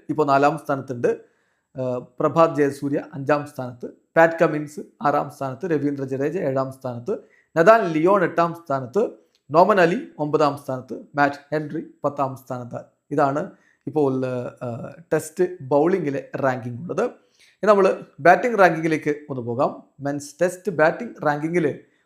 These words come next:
ഒന്നാം സ്ഥാനത്തുള്ളത് ജോ റൂട്ട് തന്നെയാണ്. തൊള്ളായിരത്തി മൂന്നാണ് അദ്ദേഹത്തിൻ്റെ റേറ്റിംഗ് വരുന്നത്. അദ്ദേഹം ഒന്നാം സ്ഥാനത്താണെങ്കിൽ യശസ്വി ജയ്സ്വാൾ ഇപ്പം, ആ, മുന്നോട്ട് ക്ലൈംബ് ചെയ്തു. രണ്ട് സ്ഥാനം അദ്ദേഹം മെച്ചപ്പെടുത്തിക്കൊണ്ട് എണ്ണൂറ്റി ഇരുപത്തിയഞ്ച് റേറ്റിംഗ് പോയിന്റുകളുമായിട്ട് രണ്ടാം സ്ഥാനത്ത്.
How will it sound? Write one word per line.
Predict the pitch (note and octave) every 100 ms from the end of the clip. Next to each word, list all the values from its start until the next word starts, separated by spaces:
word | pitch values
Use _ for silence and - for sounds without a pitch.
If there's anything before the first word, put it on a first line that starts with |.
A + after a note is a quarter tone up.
| _
ഒന്നാം | D3+ G3 G#3
സ്ഥാനത്തുള്ളത് | G#3 G#3 F#3 F3 F3 E3+
ജോ | D#3
റൂട്ട് | D3 E3 D#3
തന്നെയാണ്. | C#3 C3+ C#3
തൊള്ളായിരത്തി | C#3 C3+ C#3+ D3
മൂന്നാണ് | C3+ D3+ D#3 C3 E3 -
അദ്ദേഹത്തിൻ്റെ | C3+ C3+ C#3+ C3+ B2+ C#3 B2+
റേറ്റിംഗ് | C#3 D#3+ C#3+
വരുന്നത്. | B2 B2 B2+ -
അദ്ദേഹം | - C3+ C#3
ഒന്നാം | C3+ C#3 C#3
സ്ഥാനത്താണെങ്കിൽ | C#3 C3 C3 B2 A#2+ F3 - - _ _ E3
യശസ്വി | E3+ A3+
ജയ്സ്വാൾ | G#3+ F#3+ F3+ F#3+ G3+ C#3+ - - _ _ D3+
ഇപ്പം, | E3+ D#3+ C#3+
ആ, | C#3 D3+
മുന്നോട്ട് | D3 E3 E3
ക്ലൈംബ് | D3 C#3+ C#3+ D3
ചെയ്തു. | C3
രണ്ട് | B2 C3+ E3
സ്ഥാനം | G3 D3 D3+ E3+
അദ്ദേഹം | D3 D3 D3
മെച്ചപ്പെടുത്തിക്കൊണ്ട് | C3 F#3 F3+ C3+ C3 C#3+ C#3 B2
എണ്ണൂറ്റി | E3+ C#3+ C#3+ D3+ E3
ഇരുപത്തിയഞ്ച് | D3+ C#3+ D#3+ E3 D3+ C#3+ E3+ D#3
റേറ്റിംഗ് | C3+ D#3 C#3+
പോയിന്റുകളുമായിട്ട് | C#3 C3+ C#3 C3+ C3+ C3+
രണ്ടാം | F#3 C#3 C#3+ C#3
സ്ഥാനത്ത്. | - A2 - -